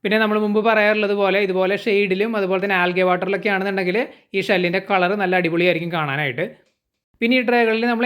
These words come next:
aeration ഒന്നും കൊടുക്കുന്നില്ല, ആഴ്ചയിലുള്ള ഒരു വാട്ടർ ചേഞ്ച് മാത്രമാണ് കൊടുക്കുന്നത്. പക്ഷേ ഇവർക്ക് അങ്ങനെ ഓക്സിജൻ്റെ പ്രശ്നമൊന്നും ഇതുവരെ വന്നിട്ടില്ല. കാരണം ഇതിനകത്ത് അധികം എണ്ണ ഒന്നും കിടക്കുന്നില്ല.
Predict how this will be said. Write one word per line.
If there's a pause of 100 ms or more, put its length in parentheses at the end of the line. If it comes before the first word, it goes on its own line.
aeration
ഒന്നും
കൊടുക്കുന്നില്ല, (180)
ആഴ്ചയിലുള്ള
ഒരു
വാട്ടർ
ചേഞ്ച്
മാത്രമാണ്
കൊടുക്കുന്നത്. (460)
പക്ഷേ (120)
ഇവർക്ക് (160)
അങ്ങനെ (100)
ഓക്സിജൻ്റെ
പ്രശ്നമൊന്നും
ഇതുവരെ
വന്നിട്ടില്ല. (140)
കാരണം
ഇതിനകത്ത്
അധികം
എണ്ണ
ഒന്നും
കിടക്കുന്നില്ല.